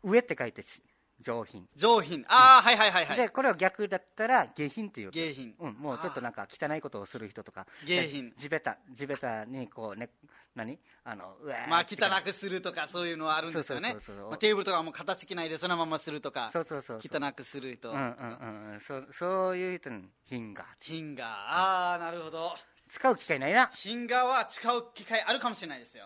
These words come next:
Speaker 1: 誰に？
Speaker 2: いや、たまに、あの、まあ、ズンシンさんって使うかな。
Speaker 1: <laughs> なんで俺なる？
Speaker 2: いや、方言わからないとわかんないんじゃないですか。
Speaker 1: みんなわかるよ。
Speaker 2: あ、品がだったら、あの、
Speaker 1: うん。
Speaker 2: 普通の言葉だからわかるかもしれないですよね。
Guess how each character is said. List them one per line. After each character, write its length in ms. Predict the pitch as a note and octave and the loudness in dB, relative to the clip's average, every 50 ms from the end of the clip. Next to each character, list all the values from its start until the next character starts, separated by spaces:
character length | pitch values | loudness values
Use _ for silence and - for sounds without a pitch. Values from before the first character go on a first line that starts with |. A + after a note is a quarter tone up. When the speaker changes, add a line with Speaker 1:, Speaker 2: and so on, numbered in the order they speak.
| - - | -6 0
Speaker 1:
誰 220 | B2+ D#3+ F#3 F3 | 2 4 4 2
に？ 120 | E3 C3 G#2 | 0 -2 -8
Speaker 2:
い 40 | - _ _ _ _ _ _ _ _ - | -12 _ _ _ _ _ _ _ _ -20
や、 80 | C#3 - _ - | -20 -20 _ -14
た 160 | - - A#3+ | -10 -8 -4
ま 240 | A#3+ B3+ C4 B3+ B3 | 0 0 0 0 0
に、 320 | B3 A#3+ A#3+ A#3+ A#3 A3+ | -2 -4 -6 -6 -6 -4
あ 80 | G3+ G3 | -4 -4
の、 600 | G3 F#3+ F#3+ F#3 F3+ F3+ F3 E3+ E3+ E3 C#3+ C#3+ | -2 -2 -2 -2 -2 -2 -4 -4 -6 -6 -8 -10
ま 200 | E3 E3 E3 D#3+ | -10 -8 -6 -6
あ、 60 | D#3 | -8
ズ 140 | C#3+ D#3+ G3+ | -8 -10 -12
ン 100 | G3 G3 | -12 -12
シ 140 | E3+ - G3+ | -12 -12 -14
ン 60 | G3+ | -14
さ 100 | - A#3 | -16 -18
ん 220 | - - - A#3 | -20 -18 -16 -16
っ 40 | F3+ | -16
て 60 | - - - - | -16 -16 -14 -12
使 200 | - - G3+ G3 E3+ | -8 -2 0 0 0
う 40 | |
か 120 | E3+ - D#3+ | 0 -2 -4
な。 100 | C3 C3 | -4 -4
Speaker 1:
<laughs> 0 | |
な 1000 | - D#3 - _ - - C3 - F3 - - - D#3+ B3+ D4+ A3+ G3 - - D#4 | -6 -6 -8 _ -12 -16 -12 -10 -10 -10 -6 -8 -6 -6 -4 -4 -2 0 2 2
ん 40 | F#4 | 0
で 80 | D#4+ - - E4+ D#4+ - | 0 2 2 2 2 4
俺 80 | C#4 A#3+ - - | 4 2 2 2
な 100 | F#3 - | -2 -2
る？ 360 | - F3+ E3 - - - - _ - _ _ - - - - - - - - - - | -2 -4 -16 -16 -18 -20 -20 _ -20 _ _ -16 -14 -14 -14 -16 -18 -20 -20 -4 4
Speaker 2:
い 40 | G#3+ | 8
や、 160 | B3 B3 G#3+ | 10 10 10
方 240 | F#3 C#3+ A3 A#4 A4+ | 10 10 8 8 8
言 240 | - A#4+ C5+ A#4 F#4 | 8 6 6 6 6
わ 140 | E4 D4+ C4 | 2 0 2
か 120 | - A4+ | 2 4
ら 80 | G4+ A4+ | 4 4
な 60 | G4+ | 4
い 60 | C4+ | 4
と 100 | C4+ A3+ | 4 6
わ 120 | A3+ C4 | 6 6
か 100 | C4 - | 6 4
ん 60 | G#4 F4+ | 2 0
な 60 | G4+ | 2
い 40 | G4 | 2
ん 40 | F4 | 2
じ 60 | A#3 | 2
ゃ 40 | G3+ | 2
な 80 | G3 | 2
い 40 | F#3 | 0
で 60 | E3+ | -2
す 60 | C3+ - | -2 -4
か。 140 | C3+ A#2 A3+ | -4 0 2
Speaker 1:
み 80 | C#4+ | 4
ん 40 | F4 | 8
な 80 | E4 C4 | 10 10
わ 60 | G3+ | 8
か 120 | - F3 | 8 6
る 80 | D#3 D3 | 2 2
よ。 100 | C3 G#2 F#2+ | 0 2 4
Speaker 2:
あ、 160 | G#3 F3 - - - _ _ _ _ - | 4 2 2 0 -18 _ _ _ _ -8
品 340 | - - D#4+ F#4 G4 G4+ F#4+ | -4 -2 0 0 2 2 4
が 140 | G#4 F4 | 4 4
だ 80 | D#4+ D#4+ | 4 2
っ 40 | D#4 | 0
た 120 | - G#3 | 0 0
ら、 140 | F#3 F3 E3 | 0 0 0
あ 40 | F#3+ | 0
の、 80 | G3+ F#3 | -2 -2
Speaker 1:
う 40 | - | -4
ん。 20 | |
Speaker 2:
普 80 | C4+ - | -6 -8
通 200 | - E4 E4+ E4+ | -6 -2 -2 0
の 100 | E4+ E4+ | 0 0
言 100 | E4+ D4+ D4 C#4+ | -2 0 2 2
葉 120 | C4 A3+ | 4 4
だ 80 | G#3+ G3 | 2 2
か 100 | - F#3+ | 2 2
ら 80 | F#3+ F#3+ | 4 4
わ 60 | G#3+ | 4
か 140 | - D4+ E4 | 4 4 4
る 60 | C#4 | 4
か 40 | C4+ | 2
も 60 | B3+ | 0
し 60 | - | 0
れ 80 | G3 E3+ | 0 -2
な 60 | D3+ | -2
い 20 | C3+ | -4
で 40 | |
す 40 | - | -6
よ 80 | B2+ A#2+ | -8 -6
ね。 160 | C#3 F#3+ - | -6 -8 -8